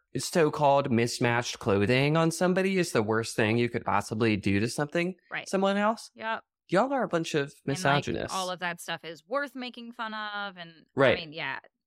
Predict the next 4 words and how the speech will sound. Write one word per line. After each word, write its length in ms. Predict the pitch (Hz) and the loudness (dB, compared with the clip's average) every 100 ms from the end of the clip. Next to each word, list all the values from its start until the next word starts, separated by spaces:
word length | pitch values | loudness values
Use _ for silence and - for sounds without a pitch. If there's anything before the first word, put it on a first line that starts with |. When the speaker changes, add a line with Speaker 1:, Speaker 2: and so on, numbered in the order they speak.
| _ | _
Speaker 2:
that's 360 | - 226 208 - | -10 -10 -10 -10
just 380 | 202 170 - - _ _ _ _ _ - | -6 -6 -8 -16 _ _ _ _ _ -18
so 360 | - - 143 | -14 -12 -12
dumb. 840 | 135 139 151 160 160 156 156 147 | -12 -12 -10 -10 -12 -16 -18 -20